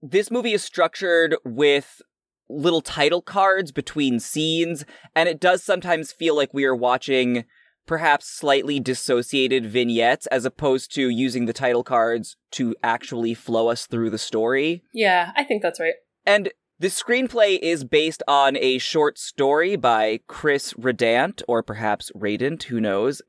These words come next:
Speaker 1: The screenplay is written by W D Richter. I'm not sure how the short story is structured and if that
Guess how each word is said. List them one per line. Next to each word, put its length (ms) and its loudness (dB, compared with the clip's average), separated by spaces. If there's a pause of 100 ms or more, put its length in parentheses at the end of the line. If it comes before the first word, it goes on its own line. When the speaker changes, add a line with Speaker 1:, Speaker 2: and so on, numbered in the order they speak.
(120)
Speaker 1:
The 100 -2
screenplay 400 0
is 100 0
written 160 -2
by 120 0
W 320 -4
D 160 -4
Richter. 480 -2 (800)
I'm 140 4
not 160 2
sure 460 4
how 340 2
the 100 -4
short 340 -2
story 420 0
is 120 -2
structured 800 0
and 160 0
if 140 -4
that 320 2